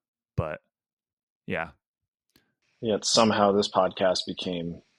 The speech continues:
Speaker 2: wildly successful without doing any of that.
Speaker 1: I know. I know. I don't know how we did
Speaker 2: It's,
Speaker 1: it.
Speaker 2: it's really an anomaly. Um, but, yeah, luckily we made a course talking about the step-by-step process. So if
Speaker 1: <laughs>
Speaker 2: anybody wants to buy,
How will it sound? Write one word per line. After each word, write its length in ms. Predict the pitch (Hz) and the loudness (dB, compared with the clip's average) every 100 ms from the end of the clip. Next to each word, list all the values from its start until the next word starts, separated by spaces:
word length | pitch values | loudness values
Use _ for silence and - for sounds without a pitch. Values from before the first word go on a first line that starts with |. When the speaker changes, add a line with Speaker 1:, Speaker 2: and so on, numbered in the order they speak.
| _ _ _ | _ _ _
Speaker 2:
wildly 640 | 95 98 104 110 98 87 | -4 6 8 8 6 4
successful 680 | 82 - - - - - - _ | 0 0 -2 -2 -4 -6 -18 _
without 320 | - 87 85 | -6 -4 -4
doing 260 | - 73 69 | -6 -10 -10
any 200 | - 87 | -8 -8
of 100 | - | -8
that. 180 | 53 53 - - | -10 -14 -10 0
Speaker 1:
I 160 | 107 | 0
know. 180 | 101 92 - _ | 0 -4 -10 _
I 140 | - 92 | -6 -4
know. 140 | 87 | -2
I 120 | 85 | -2
don't 120 | 95 123 | -2 0
know 120 | 127 | -2
how 360 | 92 104 101 | 0 2 2
we 140 | 101 101 | 2 0
did 120 | 95 | 0
Speaker 2:
It's, 80 | 87 | -2
Speaker 1:
it. 140 | 85 - _ _ _ _ _ _ _ _ | -4 -8 _ _ _ _ _ _ _ _
Speaker 2:
it's 100 | - | -2
really 220 | 120 147 | 6 6
an 80 | 143 | 6
anomaly. 560 | 95 90 95 90 85 82 _ _ _ - | 4 2 0 -2 -8 -12 _ _ _ -20
Um, 460 | 90 87 87 87 85 _ _ _ _ _ _ | -16 -16 -16 -18 -20 _ _ _ _ _ _
but, 440 | 104 95 92 95 _ _ _ _ _ _ _ - | 0 0 0 -4 _ _ _ _ _ _ _ -4
yeah, 360 | 113 127 104 | 2 4 4
luckily 360 | 90 107 113 123 | 2 -2 2 2
we 100 | 120 | 4
made 180 | 117 101 | 2 0
a 40 | |
course 680 | - - 107 120 - - - _ | -4 -4 -2 0 -4 -6 -10 _
talking 300 | - 104 - | -6 -6 -4
about 220 | 101 92 | -8 -8
the 180 | 92 87 | -10 -12
step-by-step 560 | - 113 107 98 90 82 | -4 -4 -2 -4 -6 -6
process. 720 | - 82 - 78 85 - - | -8 -8 -8 -12 -8 -10 -10
So 220 | - - 95 | -10 -2 0
if 140 | 135 | 2
Speaker 1:
<laughs> 80 | 131 | 2
Speaker 2:
anybody 280 | 110 113 110 | 2 2 2
wants 240 | 104 95 | 0 -2
to 80 | - | -6
buy, 240 | 87 90 | -2 -2